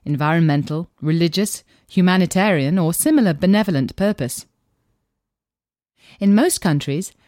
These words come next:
this benevolent purpose is recognised by the state, in that they enjoy tax privileges and reduced reporting requirements. In exchange for favourable regulatory treatment, however, a charity must demonstrate its benevolent purpose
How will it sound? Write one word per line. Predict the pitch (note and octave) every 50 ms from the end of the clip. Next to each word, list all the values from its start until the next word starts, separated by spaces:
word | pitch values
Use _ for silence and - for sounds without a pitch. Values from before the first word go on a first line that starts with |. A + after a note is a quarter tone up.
| _ _ -
this | E3 F3+ F#3 -
benevolent | - D#3+ D#3 D#3+ E3 F3 E3+ E3 D3+ C3+ - -
purpose | - F3 F3+ - - D3 C3+ - -
is | - F#3+ F3 F#3
recognised | A3 B3+ - C4+ A#3 F#3 D3 C#3 C#3 C3+ - -
by | - D3 C#3+
the | C3+ D3+
state, | - - - A#3 G#3 C3+ - - - _ _ _ _ _ _ _ -
in | G3 F3
that | E3 E3 -
they | D3+ D3 D3+
enjoy | C#3+ D3 D#3 D3+ F3 F3 D#3+ D3+
tax | - - G#3+ A#3 - - -
privileges | - E3 D3 C3+ C3+ C3 B2 - B2 A#2 - - - _ _ _ _
and | - D#3 E3 D#3
reduced | D3+ D#3+ D3 D3 F#3 G3 F3 - - -
reporting | D3+ D3 - F#3 G3 G3+ - D3+ C#3
requirements. | C3 C3 - - C#3 C3+ C3 B2+ B2 - - - - - _ _ _ _ _ _ _ _ _ _ _ _ _ _ _ _ _ _ _ _ _ _ _ _ _ _ _ _ _ _ _ _ -
In | E3 E3
exchange | E3 - - - - - - G#3 A3 C4+ A#3 C#3+ C#3+ F3+ A3 -
for | - - C#3+
favourable | - - - E3 E3 D#3 D#3 D3+ - D3+ D3+ D3 C3+
regulatory | D3+ D3+ - E3 D#3 D#3 D#3+ D#3 - D3+ C#3+ C3+
treatment, | - - - B3+ A3+ - - C#3 - -
however, | - - C#3 C3+ B2+ - - - B2+ - _ _ _ _ _ _ _ -
a | - -
charity | - - G3 A3 C4 C4+ - A#3 G#3
must | F#3+ G3 B3 A#3+ - _ -
demonstrate | A#3+ B3+ B3+ C4 B3 - - - C3 B2+ - C#3
its | - -
benevolent | - - D#3+ D#3+ C#3+ B2+ C#3 C3 B2+ - -
purpose | - - F#3 G3 - - - - -